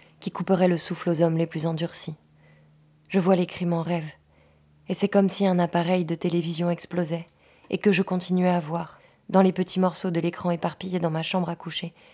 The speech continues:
des scènes horribles, des pleurs qui ne cessent jamais. » Et elle dit : « Après ces visions, je ne peux plus dormir. Je peux bien avaler n'importe quoi pour soigner les nerfs,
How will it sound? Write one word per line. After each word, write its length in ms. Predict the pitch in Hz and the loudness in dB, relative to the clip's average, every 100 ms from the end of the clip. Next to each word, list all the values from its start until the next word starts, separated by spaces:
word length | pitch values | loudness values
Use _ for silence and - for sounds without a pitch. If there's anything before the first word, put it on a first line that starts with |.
| _ - | _ -2
des 80 | 190 | 0
scènes 260 | 196 185 | 2 2
horribles, 360 | 185 175 170 160 _ _ _ _ _ | 2 -2 -6 -10 _ _ _ _ _
des 100 | 196 | 0
pleurs 260 | 208 202 - | 2 0 0
qui 120 | - | -4
ne 80 | 175 | -2
cessent 260 | 175 170 | -2 -4
jamais. » 320 | 156 180 165 156 _ _ _ _ _ _ _ _ _ _ _ _ - | 0 0 -2 -8 _ _ _ _ _ _ _ _ _ _ _ _ -6
Et 160 | 147 | -4
elle 120 | 147 135 | -4 -6
dit : « 180 | 156 - _ _ _ _ _ _ _ _ | -12 -14 _ _ _ _ _ _ _ _
Après 260 | 185 - | -2 -2
ces 140 | 196 202 | -2 -2
visions, 340 | 175 180 202 - _ _ _ | -4 -4 -4 -6 _ _ _
je 120 | - 208 | 2 4
ne 80 | |
peux 120 | 196 185 | 4 2
plus 180 | - | -4
dormir. 320 | 175 160 156 143 _ _ _ _ _ _ _ | -2 -2 -4 -12 _ _ _ _ _ _ _
Je 140 | - | -6
peux 100 | 180 | -4
bien 240 | 180 175 185 | 0 2 2
avaler 280 | 175 180 180 | 2 2 2
n'importe 440 | 190 185 185 185 | 2 0 -4 -8
quoi 180 | 175 180 | -2 -2
pour 160 | 175 | -2
soigner 300 | - 175 165 | -4 -2 0
les 80 | 160 | -2
nerfs, 320 | 160 170 - | -2 -4 -10